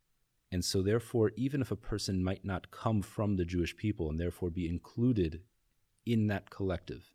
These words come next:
in Olam Haba, they will still have an existence in Olam Haba, albeit vicariously through the Jewish people. They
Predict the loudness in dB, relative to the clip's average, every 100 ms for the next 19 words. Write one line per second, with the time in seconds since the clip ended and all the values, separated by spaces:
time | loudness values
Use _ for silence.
0 | _ -6 -4 -2 -4 -4 -6 -8 -10 _
1 | _ _ _ _ _ _ _ _ _ _
2 | -2 6 6 6 2 0 -2 -2 -2 0
3 | 0 2 2 0 -2 -4 -6 -4 -2 -2
4 | -2 0 4 6 4 -2 _ _ _ _
5 | _ _ -2 0 2 4 2 0 -10 _
6 | _ _ _ _ _ _ -12 0 2 2
7 | -2 -2 0 0 0 -2 0 -2 0 -2
8 | -2 -6 -8 -10 _ _ _ _ _ _
9 | _ _ _ _ _ _ _ _ _ _
10 | _ _ -6